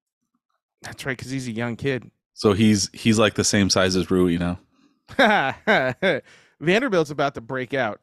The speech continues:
Speaker 1: Like, I'm, I'm pretty excited. I'm actually more excited about everybody else but LeBron and A D this year, I think. I, like, I love A D again, but,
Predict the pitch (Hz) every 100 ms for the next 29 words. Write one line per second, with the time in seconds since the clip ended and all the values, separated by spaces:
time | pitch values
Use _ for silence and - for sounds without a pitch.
0 | _ _ - 131 123 202 165 196 180 190
1 | 202 170 143 165 143 135 190 277 294 247
2 | 180 175 202 - 185 175 160 139 151 160
3 | 185 170 160 147 139 139 _ _ _ _
4 | _ 131 117 156 139 151 135 135 123 120
5 | - 123 120 120 120 117 113 - 117 110
6 | 120 123 139 165 190 175 180 196 226 -
7 | 190 160 165 196 135 202 139 110 _ _
8 | _ _ _ _ 156 135